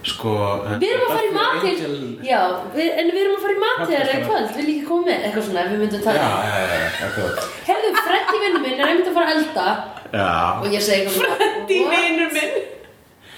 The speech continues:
Speaker 1: Er Freddi
Speaker 2: Já.
Speaker 1: að elda með okkur? Hann er alltaf að elda með okkur.
Speaker 3: Er hann,
Speaker 2: Já.
Speaker 3: hann er örugglega rosa fínn kokkur. Ég
Speaker 2: Já.
Speaker 3: trúi ekki öðru.
Speaker 1: En hann er, hann er með
Speaker 2: Ekki
Speaker 1: veitingastað.
Speaker 2: góð kokkur Gunni, en næstu betri.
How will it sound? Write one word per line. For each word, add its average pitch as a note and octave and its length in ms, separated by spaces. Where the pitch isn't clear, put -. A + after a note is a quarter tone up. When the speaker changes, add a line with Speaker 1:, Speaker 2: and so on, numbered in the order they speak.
Speaker 1:
Er G2 120
Freddi B2 480
Speaker 2:
Já. B2+ 60
Speaker 1:
að G#2+ 240
elda G2+ 220
með F2+ 180
okkur? - 240
Hann A#2 140
er A#2 40
alltaf G2 220
að F2 80
elda E2 200
með D#2+ 200
okkur. - 240
Speaker 3:
Er A3+ 220
hann, A#3 160
Speaker 2:
Já. G3+ 60
Speaker 3:
hann A3 200
er A3 60
örugglega G3 500
rosa F3 320
fínn F3+ 240
kokkur. E3+ 360
Ég G3 200
Speaker 2:
Já. G3 120
Speaker 3:
trúi G3+ 400
ekki E3+ 200
öðru. D3+ 280
Speaker 1:
En F#2 80
hann G2+ 260
er, G2 100
hann G#2 180
er G2+ 100
með - 220
Speaker 2:
Ekki G#3+ 100
Speaker 1:
veitingastað. G#3+ 180
Speaker 2:
góð G3+ 180
kokkur A3 340
Gunni, G3+ 640
en F3 360
næstu G3 340
betri. - 260